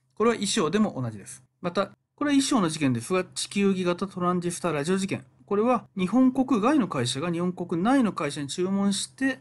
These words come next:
当該日本国外の会社のために衣装、物品を製造させた時にも、この国外の会社に戦死要件は丸だと。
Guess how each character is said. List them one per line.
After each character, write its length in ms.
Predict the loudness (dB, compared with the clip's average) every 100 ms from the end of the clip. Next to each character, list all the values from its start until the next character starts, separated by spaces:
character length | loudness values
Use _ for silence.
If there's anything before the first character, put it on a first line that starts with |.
| _
当 120 | -4 0
該 260 | 0 -2 -2
日 100 | 0
本 180 | 0
国 360 | -4 -10 -8 -10 -4
外 260 | 0 2
の 120 | 0
会 180 | -2 -4
社 160 | -4 -6
の 80 | -6
た 220 | -8 -6
め 180 | -2 2
に 360 | 4 2 -2
衣 140 | -8 -6
装、 280 | -4 -4
物 200 | -4 -10 -10
品 120 | -8
を 40 | -8
製 160 | -6 -6
造 120 | -8
さ 160 | -12
せ 100 | -14
た 80 | -10
時 220 | -10 -8
に 140 | -4 2
も、 300 | 2 2 -2 _ -2
こ 60 |
の 120 | -2
国 320 | -4 -6 -2 2
外 140 | 2
の 80 | 0
会 200 | -2 -2
社 160 | -2
に 140 | -2 0
戦 180 | -2 -6
死 80 |
要 60 | -6
件 160 | -4 -2
は 60 |
丸 180 | -4 -6
だ 80 | -12
と。 140 | -18